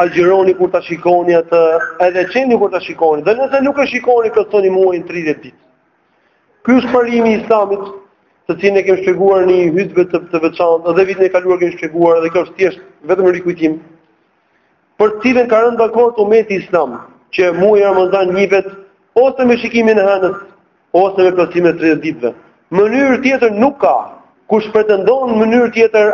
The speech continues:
ai ka dalë nga rruga e muslimanëve. Ai quhet bidatçi. Ai quhet i humbur. Ka humbur rrugë.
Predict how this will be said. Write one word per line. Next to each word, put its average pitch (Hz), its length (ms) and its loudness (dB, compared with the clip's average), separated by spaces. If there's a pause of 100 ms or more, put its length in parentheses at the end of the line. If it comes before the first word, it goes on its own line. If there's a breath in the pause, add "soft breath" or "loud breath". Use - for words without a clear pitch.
(100)
ai 208 280 0
ka 202 200 0
dalë 208 400 2
nga 190 140 0
rruga 190 300 0
e 180 100 -6
muslimanëve. 143 760 -2 (880)
Ai 190 180 0 (460)
quhet 220 400 2
bidatçi. 202 1120 -2 (720)
Ai 214 240 2
quhet 226 280 2
i 208 80 4
humbur. 214 920 2 (720)
Ka 202 160 2
humbur 247 400 0
rrugë. 214 600 2